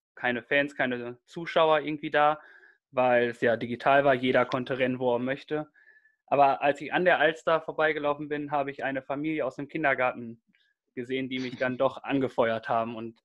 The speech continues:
Speaker 2: Ach, süß.
Speaker 1: hat mir noch mal so eine
Speaker 2: <laughs>
Speaker 1: zweite Luft gegeben. Und genau, dementsprechend danke an euch noch mal. Wer weiß, ob sie es jeweils hören. <laughs> Ist wie bei
Speaker 2: <laughs>
Speaker 1: dem Pastor, aber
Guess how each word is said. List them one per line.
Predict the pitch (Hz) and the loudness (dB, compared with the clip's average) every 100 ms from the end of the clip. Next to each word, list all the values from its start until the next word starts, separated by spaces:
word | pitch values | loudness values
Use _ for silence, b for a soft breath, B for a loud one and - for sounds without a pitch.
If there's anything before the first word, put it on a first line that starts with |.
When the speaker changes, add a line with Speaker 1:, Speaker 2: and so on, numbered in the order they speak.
| b b | b b
Speaker 2:
Ach, | - 131 | -6 -6
süß. | - 120 120 113 101 - | 0 2 4 4 0 -2
Speaker 1:
hat | 151 - | -2 2
mir | 143 | 2
noch | 135 | 4
mal | 139 131 | 4 2
so | 135 | 4
eine | 131 | 2
Speaker 2:
<laughs> | 131 | 2
Speaker 1:
zweite | 151 143 147 | 4 6 6
Luft | 147 151 | 2 0
gegeben. | - 131 135 131 131 131 | -10 -8 -6 -6 -8 -12
Und | 123 120 117 113 - _ _ _ - | -14 -14 -14 -18 -20 _ _ _ -4
genau, | 247 233 123 | -2 0 -2
dementsprechend | 131 135 - 139 139 175 - - | -2 -6 -6 -6 -6 -10 -14 -6
danke | 131 127 | -6 -6
an | 123 120 | -8 -8
euch | 123 | -8
noch | 147 139 | -8 -8
mal. | 147 175 _ _ _ _ - | -8 -8 _ _ _ _ -6
Wer | 117 | -2
weiß, | 120 127 | 0 -2
ob | 117 | -6
sie | - | -12
es | 113 | -12
jeweils | 120 113 - | -10 -10 -6
hören. | 127 139 156 - | -4 -4 -6 -10
<laughs> | - - | -16 -12
Ist | 127 139 | -14 -4
wie | 156 | 2
bei | 143 135 139 139 | 6 6 6 4
Speaker 2:
<laughs> | 139 - - | 0 -2 -2
Speaker 1:
dem | 139 | 0
Pastor, | 131 170 - 180 175 147 | 4 2 4 4 6 6
aber | 151 151 147 | 6 6 6